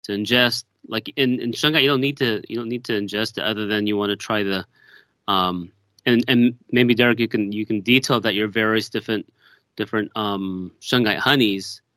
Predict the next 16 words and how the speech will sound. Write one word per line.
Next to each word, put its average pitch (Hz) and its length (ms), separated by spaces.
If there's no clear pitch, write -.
uh, 104 300
and, 107 440
and 104 280
how 113 240
it 107 100
compares 110 640
or 98 320
makes, 104 400
how 120 220
it's 120 120
better 120 320
than 113 260
ingesting 110 520
C 107 220
sixty. - 380
Wi-, 104 200